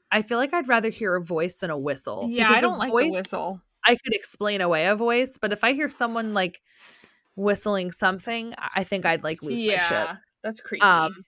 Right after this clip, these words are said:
Speaker 1: but yeah, so there's a lot of things. But actually what's interesting is that, um, the people who report ghost stories now, right, are the visitors who
Speaker 2: Right.
Speaker 1: or the workers, but people, even inmates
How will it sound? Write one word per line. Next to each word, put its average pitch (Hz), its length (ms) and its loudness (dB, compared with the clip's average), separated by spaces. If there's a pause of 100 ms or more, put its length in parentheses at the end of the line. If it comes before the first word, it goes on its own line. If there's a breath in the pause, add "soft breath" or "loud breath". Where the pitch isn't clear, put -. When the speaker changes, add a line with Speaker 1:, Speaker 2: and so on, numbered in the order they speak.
(240)
Speaker 1:
but 233 140 2
yeah, 208 200 4
so - 180 -4
there's 233 180 -2
a 247 60 -2
lot 233 260 2
of 269 100 -2
things. 196 300 -4
But - 160 -4
actually 269 340 -2
what's 240 200 -2
interesting 208 640 -6
is 202 300 -2
that, 190 320 0 (120)
um, 185 500 -4 (480)
the 202 120 0
people 269 800 2 (200)
who 240 140 -2
report 208 380 -2
ghost 208 200 -2
stories 180 340 -2
now, 160 200 -2
right, 165 160 2
are 165 60 -4
the 165 120 -8
visitors 160 500 -4
who 180 180 -2
Speaker 2:
Right. 214 320 -2 (220)
Speaker 1:
or 214 220 2
the 180 60 -10
workers, 190 560 0 (120)
but 196 340 4 (800 soft breath)
people, 302 640 0
even 269 320 -4
inmates 247 480 -4